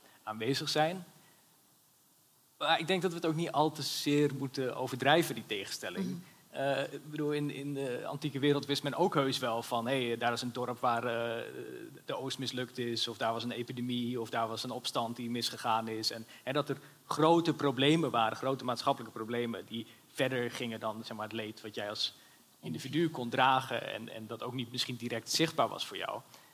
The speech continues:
Speaker 1: Ehm, dus tot op zekere hoogte zou je misschien ook wel kunnen zeggen, het is een bewuste keus dat juist die Bijbelverhalen gaat over het leed waar jij direct mee
Speaker 2: Mhm.
Speaker 1: geconfronteerd wordt. Van, ga
Speaker 2: Mhm.
Speaker 1: daar nou eerst maar eens mee aan de
Speaker 2: Mhm,
Speaker 1: slag,
Speaker 2: mhm,
Speaker 1: zorg dat je
Speaker 2: mhm.
Speaker 1: daar op basis van compassie handelt.
Speaker 2: Mhm.
Speaker 1: En ik denk dat, ehm,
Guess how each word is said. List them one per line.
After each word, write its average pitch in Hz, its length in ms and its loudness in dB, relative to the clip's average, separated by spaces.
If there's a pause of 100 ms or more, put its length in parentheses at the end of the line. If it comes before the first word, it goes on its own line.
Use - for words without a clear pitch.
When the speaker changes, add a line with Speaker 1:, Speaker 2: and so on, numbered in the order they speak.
(160)
Speaker 1:
Ehm, 123 200 -2
dus 127 200 -2 (140)
tot 160 140 -8
op 156 60 -6
zekere 185 300 4
hoogte 143 220 2
zou 135 160 0
je 120 140 -4 (140)
misschien 139 240 -10
ook 123 60 -8
wel 127 100 -4
kunnen 123 200 -4
zeggen, 123 220 0
het - 80 -12
is 113 80 -8
een 123 60 -6
bewuste 120 380 -2
keus 151 400 4
dat 117 160 -4
juist 117 220 0
die 120 80 -8
Bijbelverhalen 107 520 -2
gaat 101 300 0
over 107 240 -10 (140)
het 107 140 -14
leed 110 240 -4
waar 113 100 -4
jij 117 220 -2
direct 127 340 2
mee 127 280 -2 (140)
Speaker 2:
Mhm. 220 120 4
Speaker 1:
geconfronteerd 156 600 6
wordt. 110 160 -4
Van, 104 140 -4
ga 123 100 4
Speaker 2:
Mhm. 117 100 4
Speaker 1:
daar 127 180 6
nou 143 160 6
eerst 175 180 4
maar 120 160 0
eens - 280 -2
mee 170 160 2
aan 151 80 6
de - 60 4
Speaker 2:
Mhm, 269 80 4
Speaker 1:
slag, 135 200 6
Speaker 2:
mhm, 214 80 4
Speaker 1:
zorg 131 180 2
dat 120 120 -6
je - 60 2
Speaker 2:
mhm. 208 80 6
Speaker 1:
daar 143 420 4
op 135 100 -4
basis 127 320 4
van 120 180 -4
compassie 117 460 -2
handelt. 107 480 -4
Speaker 2:
Mhm. 202 160 -2 (100)
Speaker 1:
En 123 80 -6
ik 120 80 -4
denk 123 240 -2 (120)
dat, - 440 -2 (140)
ehm, 113 340 -4